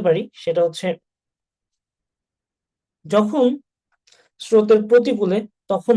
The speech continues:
নৌকা actually যেই বেগটা পাবে finally, finally যেই বেগটা পাবে সেটা হবে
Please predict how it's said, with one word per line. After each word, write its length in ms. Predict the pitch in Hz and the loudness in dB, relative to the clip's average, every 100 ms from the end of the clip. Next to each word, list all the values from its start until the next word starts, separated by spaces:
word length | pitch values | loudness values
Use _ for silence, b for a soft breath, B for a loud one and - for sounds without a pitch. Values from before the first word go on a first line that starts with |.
| 208 | 4
নৌকা 280 | 208 214 220 208 | 4 4 2 0
actually 340 | - 220 214 202 | 0 0 0 0
যেই 140 | 185 170 | -2 -2
বেগটা 260 | 175 - 190 185 | -6 -4 -4 -2
পাবে 200 | 160 165 170 | 0 -2 -2
finally, 420 | 156 156 151 208 214 _ _ _ _ _ _ _ _ _ _ _ _ _ _ _ _ _ | -2 -2 -2 -8 -10 _ _ _ _ _ _ _ _ _ _ _ _ _ _ _ _ _
finally 400 | 160 165 165 160 | -2 0 -2 -2
যেই 140 | 160 160 | -2 -2
বেগটা 280 | 156 156 170 160 | -2 -4 -4 -4
পাবে 220 | 151 139 185 - | -6 -6 -10 -8
সেটা 220 | 165 175 160 | -6 -4 -2
হবে 240 | 156 | -2